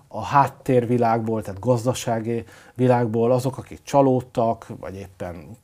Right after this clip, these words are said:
új lehetőségeket keresnek, azok el fognak ebbe az irányba indulni. De azért törésről ugye akkor beszélhetnénk, hogyha itt most már fideszes politikusokat láthatnánk jelentős számban megjelenni a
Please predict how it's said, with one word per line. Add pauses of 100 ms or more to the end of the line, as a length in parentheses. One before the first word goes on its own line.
új
lehetőségeket
keresnek, (300)
azok
el
fognak
ebbe
az
irányba
indulni. (220)
De
azért
törésről
ugye
akkor
beszélhetnénk,
hogyha
itt
most
már (260)
fideszes
politikusokat
láthatnánk
jelentős
számban
megjelenni
a